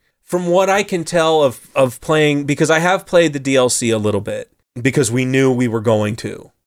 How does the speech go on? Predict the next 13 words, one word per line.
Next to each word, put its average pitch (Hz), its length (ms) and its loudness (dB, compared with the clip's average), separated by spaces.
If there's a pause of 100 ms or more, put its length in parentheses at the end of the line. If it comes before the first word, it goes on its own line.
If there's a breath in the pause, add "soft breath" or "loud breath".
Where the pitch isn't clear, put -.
And 143 180 0
from 151 200 -4
what 170 180 2
I 196 140 0
can 139 180 -6
tell, 160 720 -2 (200)
there's 156 760 0 (320)
no 139 500 0
options 160 800 0
for, 127 640 0 (300)
basically 202 500 0
you 170 160 0
just 156 460 0